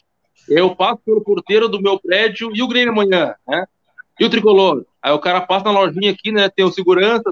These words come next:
tem a caixa do mercado, "E Edu, e o Grêmio?".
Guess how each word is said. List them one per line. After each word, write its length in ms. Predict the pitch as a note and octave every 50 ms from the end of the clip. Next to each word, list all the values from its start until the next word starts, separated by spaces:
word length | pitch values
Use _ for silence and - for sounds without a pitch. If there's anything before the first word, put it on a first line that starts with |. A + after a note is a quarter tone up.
| -
tem 140 | - F3 F3
a 80 | F3 E3+
caixa 400 | - F3+ F3 F#3+ G3 F#3+ - G3
do 100 | F3+ F#3+
mercado, 600 | F#3+ F#3 - - F#3 F#3+ G#3 A3+ A#3 G3 A3+ A3+ G#3
"E 180 | G3 F#3 G3+
Edu, 320 | B3+ C#4 C4+ C4+ A3 B3 G#3
e 40 | A3
o 60 | A3+
Grêmio?". 400 | A#3+ B3 A#3+ A#3 A3 F#3 D3